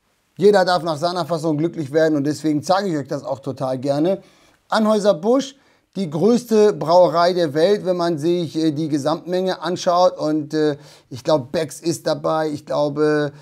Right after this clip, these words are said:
äh, Budweiser ist dabei, Bud Light ist dabei, Corona ist dabei.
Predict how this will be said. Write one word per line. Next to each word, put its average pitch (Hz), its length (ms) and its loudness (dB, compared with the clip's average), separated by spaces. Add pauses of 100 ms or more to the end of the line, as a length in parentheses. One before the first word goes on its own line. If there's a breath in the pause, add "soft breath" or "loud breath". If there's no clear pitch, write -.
(200 loud breath)
äh, 143 140 -2
Budweiser 165 680 2
ist 156 200 -4
dabei, 156 340 2
Bud 170 260 2
Light 156 200 -2
ist 156 180 -8
dabei, 156 320 -2
Corona 170 460 -2
ist 156 220 -6
dabei. 151 360 2